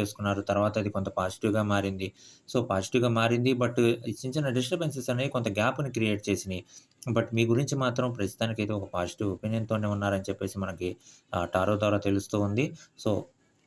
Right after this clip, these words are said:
ఆ గ్యాప్ కూడా కొంతవరకు రెడ్యూస్ అవ్వటానికి ఛాన్స్ అనేది ఉంది. So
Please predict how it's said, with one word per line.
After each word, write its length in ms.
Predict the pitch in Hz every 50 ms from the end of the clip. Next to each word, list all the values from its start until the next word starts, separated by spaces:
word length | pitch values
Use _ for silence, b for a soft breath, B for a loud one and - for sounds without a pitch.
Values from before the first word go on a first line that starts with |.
| _ _ _ _ _ - - - 123
ఆ 40 | 120
గ్యాప్ 320 | 117 120 113 123 127 127
కూడా 200 | 127 135 135 135
కొంతవరకు 440 | 127 131 117 110 110 110 110 110 113
రెడ్యూస్ 360 | 110 104 95 101 113 107 -
అవ్వటానికి 380 | 110 101 98 107 101 104 101 104 - 98
ఛాన్స్ 220 | 92 95 98 -
అనేది 240 | 98 98 95 92 95
ఉంది. 340 | 92 90 92 90 87 87 B B B B B - -
So 80 | 202